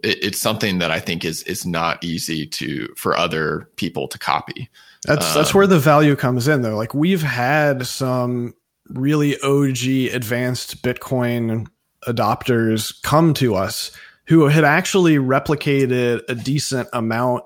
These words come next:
Speaker 2: of the same setup that we offer, but they just weren't comfortable with the amount of maintenance that was required to stay on top of everything and, you know, con-, continue to make sure that, uh,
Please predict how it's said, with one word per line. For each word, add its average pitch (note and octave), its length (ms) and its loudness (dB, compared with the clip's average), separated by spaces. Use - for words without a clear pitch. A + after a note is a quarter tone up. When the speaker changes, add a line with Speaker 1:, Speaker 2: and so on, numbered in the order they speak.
Speaker 2:
of A2+ 540 0
the B2+ 80 -2
same C3+ 260 0
setup B2 400 0
that A#2 120 0
we B2 200 0
offer, G#2+ 540 -2
but C3 380 0
they D3 260 4
just D3+ 220 0
weren't C#3 260 2
comfortable C#3 840 0
with C3 240 -2
the B2+ 260 0
amount A#2+ 420 -2
of A#2 160 -6
maintenance A#2 580 -4
that A#2+ 120 0
was A#2 160 -2
required A#2+ 460 2
to G#2+ 80 -2
stay A#2 260 -2
on A2+ 180 0
top A2+ 280 -2
of G#2+ 120 -2
everything G#2 680 -2
and, G#2 320 -2
you A2 100 2
know, G2 140 0
con-, A2+ 260 -2
continue D3 580 6
to C#3 100 2
make C#3 180 4
sure D3+ 320 6
that, C3 360 6
uh, A#2+ 220 4